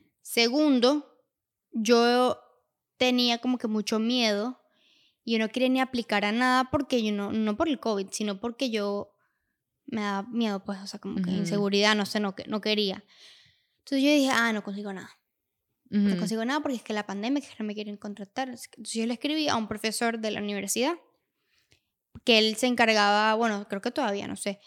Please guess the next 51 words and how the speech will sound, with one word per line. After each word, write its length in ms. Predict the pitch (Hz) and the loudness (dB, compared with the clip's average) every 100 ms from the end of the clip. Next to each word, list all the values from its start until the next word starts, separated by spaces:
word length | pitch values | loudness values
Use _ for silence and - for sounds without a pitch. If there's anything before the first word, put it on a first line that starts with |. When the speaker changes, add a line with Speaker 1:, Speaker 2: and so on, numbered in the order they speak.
| _ - | _ -4
Speaker 1:
como 240 | 220 214 | 0 2
de 140 | 214 | 2
las 360 | 208 202 196 185 | 4 2 0 -4
vainas 240 | 202 208 | -4 -2
de 80 | 233 | -2
redes 220 | 240 208 | 0 -2
sociales 280 | 220 214 202 | -2 -4 -2
de 60 | 220 | -2
la 80 | 226 | -4
universidad, 580 | 214 196 196 220 233 226 | -4 -6 -4 0 0 0
que 100 | 220 | -4
si 100 | 208 | -2
grabar 260 | 202 202 | -2 -2
los 120 | 208 214 | -2 -2
videitos, 720 | 226 202 254 302 262 269 240 | -2 0 0 -2 -2 -4 -2
tomar 240 | 220 202 | -4 -4
las 100 | 196 | -4
Speaker 2:
Ujú. 100 | 196 | -4
Speaker 1:
foticos, 600 | 180 226 311 302 - 269 | -4 -2 0 -2 -2 -2
no 80 | 254 | -2
sé 180 | - 214 | -4 -6
qué 120 | 277 | -4
y 40 | 285 | -2
tal, 160 | 294 | -2
y 20 | 240 | -2
yo 60 | |
le 60 | 208 | -2
dije 100 | 208 | -2
que 100 | 233 | -4
se 120 | 226 | -4
podía 220 | 202 196 | -6 -8
hacer 220 | 190 202 | -6 -8
pasante 400 | - 202 202 202 | -6 -4 -4 -4
con 200 | 196 185 | -6 -8
él. 180 | - - _ _ _ _ _ _ _ _ _ - - - _ | -10 -14 _ _ _ _ _ _ _ _ _ -20 -20 -20 _
Claro, 400 | - 359 381 339 | 0 4 6 4
perfecto 460 | 254 240 247 214 202 | 0 -2 -2 -2 -6
y 60 | |
tal. 200 | 196 - - _ - - - _ _ _ _ _ _ _ _ _ 269 | -8 -10 -12 _ -20 -20 -20 _ _ _ _ _ _ _ _ _ -8
Yo 260 | 294 254 | -2 0
no 80 | 233 | 0
hice 160 | 220 214 | -2 -4
nada. 260 | 214 220 _ _ _ _ _ _ 254 | -6 -10 _ _ _ _ _ _ 2
Speaker 2:
<laughs> 400 | 233 - - - | 2 -2 -16 -6
Speaker 1:
O 120 | 233 | 0
sea, 120 | 262 | 2
yo 240 | 240 240 - - - - | 4 4 2 -4 0 4
era 220 | 262 269 | 6 6
en 80 | 311 | 2
la 60 | |
universidad. 760 | 339 311 254 247 269 277 214 | 2 2 0 0 0 2 0